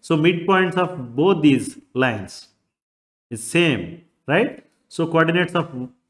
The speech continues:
O we got as two comma minus one. So both the criteria are met, right? All the sides are of equal length and midpoints of the diagonals are same. It means diagonals bisect each other.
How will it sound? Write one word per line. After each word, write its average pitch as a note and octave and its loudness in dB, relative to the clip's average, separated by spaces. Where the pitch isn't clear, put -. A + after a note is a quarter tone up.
O D3 4
we B2+ 0
got C#3+ 0
as B2+ -2
two C3 -6
comma C#3 -6
minus F#2+ -14
one. E2+ -16
So D#3 2
both D3+ 0
the E3 0
criteria D#3+ -2
are D3+ 2
met, B2+ -2
right? D#3+ -2
All A#2 0
the C#3+ 0
sides D3 0
are D3+ 2
of - -2
equal D3+ -2
length F#3 0
and G#3 0
midpoints C#3+ 0
of D3 -4
the C#3 -2
diagonals B2+ -2
are C3 -4
same. D#3 0
It C3 -4
means C3 -2
diagonals A2+ -4
bisect G#2+ -6
each D3+ -2
other. E3+ -4